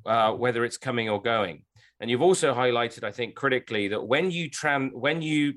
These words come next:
deny sovereignty to God, uh, you, you deny that God is the ultimate lawgiver. Uh, if you d-, deny the, the doctrine of authority or infallibility to God, you don't get rid of the need, because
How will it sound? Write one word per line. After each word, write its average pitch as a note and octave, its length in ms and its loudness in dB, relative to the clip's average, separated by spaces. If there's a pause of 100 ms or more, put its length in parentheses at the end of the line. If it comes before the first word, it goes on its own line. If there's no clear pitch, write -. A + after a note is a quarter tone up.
deny C3+ 600 2
sovereignty A#2+ 680 -4
to G2 100 -16
God, D#2 400 -4 (1120)
uh, A2+ 40 -2
you, A2+ 320 2
you A#2 160 -2
deny B2+ 440 2
that A2+ 160 0
God A2+ 240 2
is G2 120 -4
the G2+ 120 -6
ultimate G2+ 480 -4
lawgiver. F#2 640 -2 (640)
Uh, A2+ 440 4
if A#2 200 0
you A#2+ 220 0
d-, B2 280 -6
deny C3 760 2 (200)
the, G#2+ 500 -4
the G#2+ 240 -6
doctrine A2 480 -2
of G2+ 220 0
authority B2 760 0
or G2+ 160 2
infallibility G#2 840 -4
to F#2 120 -14
God, F#2+ 380 0
you A#2+ 100 -2
don't D#3+ 320 2
get D3+ 220 -2
rid C#3 140 2
of B2+ 160 0
the A#2 80 2
need, A#2 500 -2
because A#2+ 300 -6